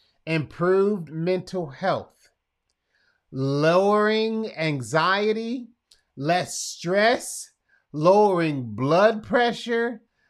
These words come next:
uh, allowing fewer symptoms of depression. It gives you a stronger immune system. It improves your heart health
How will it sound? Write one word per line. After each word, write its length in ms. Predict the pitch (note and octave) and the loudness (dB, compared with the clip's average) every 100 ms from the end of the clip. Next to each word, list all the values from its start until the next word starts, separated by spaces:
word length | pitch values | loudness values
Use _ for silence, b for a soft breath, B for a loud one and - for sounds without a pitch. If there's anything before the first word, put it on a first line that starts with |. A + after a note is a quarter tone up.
| _ | _
uh, 260 | - D3 C#3+ | 0 2 2
allowing 640 | D3 E3 F#3 G3 G#3 G3 D3+ | 0 2 2 2 0 -2 -8
fewer 640 | _ - F#3 G#3+ A3+ A3 | _ -8 -2 2 4 4
symptoms 880 | - - G3 G#3+ G#3+ A#3+ A#3+ B3+ - - | 2 -4 0 0 0 0 0 -2 -8 -4
of 280 | E3 D3 A2+ | 0 2 0
depression. 1000 | C3 G#2 - D#3 F#3 G#3 - B3 C4+ D#4+ _ _ _ _ _ _ | -4 -4 -6 0 0 0 -4 -4 -4 -8 _ _ _ _ _ _
It 160 | C3+ B2+ | -12 0
gives 300 | F#3+ G3+ D#3 | 4 4 4
you 120 | G3 | 0
a 120 | E3 | 2
stronger 920 | - - F3+ F#3 G#3 A3 A3+ A3 F3+ - - | -2 -4 2 4 4 2 2 2 0 -8 -4
immune 640 | E3+ D#3+ E3+ G#3 A#3 A3+ | -2 0 0 0 0 -2
system. 760 | G#3 A3 A3+ - B3+ B3+ C#4+ - _ _ _ _ | -4 -4 -4 -4 0 0 0 -10 _ _ _ _
It 140 | E3+ | 0
improves 720 | F#3 D#3 - G3 A3+ A#3 F#3 D#3+ | 0 0 -2 2 2 2 -2 0
your 180 | D3 | 0
heart 400 | A2 C#3+ G3 A#3 | 0 2 4 4
health 500 | D#3+ G3+ B3+ B3 - | 0 2 4 4 0